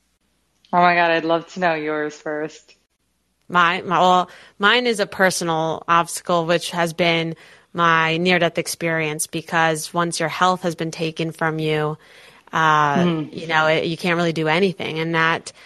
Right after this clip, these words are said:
Speaker 2: was something where I was waiting, waiting, waiting for something to change until I
Speaker 1: Yeah.
Speaker 2: finally accepted, right, and adapted to the situation. So a hundred percent, that's been my biggest challenge.
Speaker 1: Yeah, I think, uh, like, in the, in a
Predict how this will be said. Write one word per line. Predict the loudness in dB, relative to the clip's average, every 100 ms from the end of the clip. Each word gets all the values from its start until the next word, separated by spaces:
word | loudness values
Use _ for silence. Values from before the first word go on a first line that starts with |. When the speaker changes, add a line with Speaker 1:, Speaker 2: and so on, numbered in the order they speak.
| -20 _
Speaker 2:
was | 0 2
something | 2 2 0
where | 2 2
I | 2
was | -2 -2 0
waiting, | 0 0 -2
waiting, | 0 0 0 -2
waiting | 2 4 4 4
for | 2
something | 4 2 2 2
to | 0
change | 0 2 2 0 -2 -6 -12 _
until | -6 -4 0
I | 0
Speaker 1:
Yeah. | 2
Speaker 2:
finally | 2 2 2 0 -2 -4 -6 -10
accepted, | -10 0 0 0 -2 -2 -2 -4 -2
right, | -2 0
and | -2
adapted | -2 0 -2 -2 -8
to | -8
the | -6
situation. | -8 -6 -4 -2 -2 -6
So | -2 0
a |
hundred | 2 0 0
percent, | -4 0 0 2
that's | 0 0
been | -4
my | -2
biggest | -2 -4 -4 -6
challenge. | -6 -6 -8 -10 -16 _ _ _ _ _ _ _ 2
Speaker 1:
Yeah, | 6 6 4
I | -2
think, | 0 0 0 -4 -6
uh, | 2 4 4 2 -2 -12 -6
like, | -6 -6
in | -6 -2
the, | -2 -4 -12 _ -8 -4 -4 -8 _ -4
in | 0
a | 0